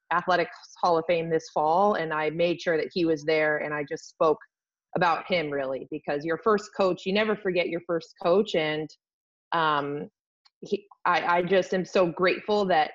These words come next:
you know, I could have played any sport, but, like, the journey that lacrosse has taken me on, I, I would have never known, you know, in eighth grade that, um, now I'd be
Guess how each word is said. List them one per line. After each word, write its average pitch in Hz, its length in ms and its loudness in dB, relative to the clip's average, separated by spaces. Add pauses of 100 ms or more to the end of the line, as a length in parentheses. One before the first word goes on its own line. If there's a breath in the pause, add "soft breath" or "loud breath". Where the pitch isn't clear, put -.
(440 soft breath)
you 202 80 2
know, 190 80 4
I 180 60 2
could 254 180 2
have 254 100 0
played 226 200 2
any 233 300 -2
sport, 226 880 0
but, 196 280 2 (420)
like, 190 300 -2
the 185 180 -2
journey 220 460 0
that 196 220 -2
lacrosse 175 540 0
has 240 120 -2
taken 240 380 -4
me 247 160 -2
on, 254 340 -4
I, 185 240 -2 (100)
I 190 160 -2
would 208 160 0
have 208 100 -2
never 196 260 -2
known, 180 440 -2
you 175 140 -18
know, 160 160 -6
in 160 100 -10
eighth 175 260 2
grade 165 580 4 (600)
that, 160 320 2 (120)
um, 151 500 -2 (100)
now 175 300 2
I'd 156 140 4
be 160 160 -4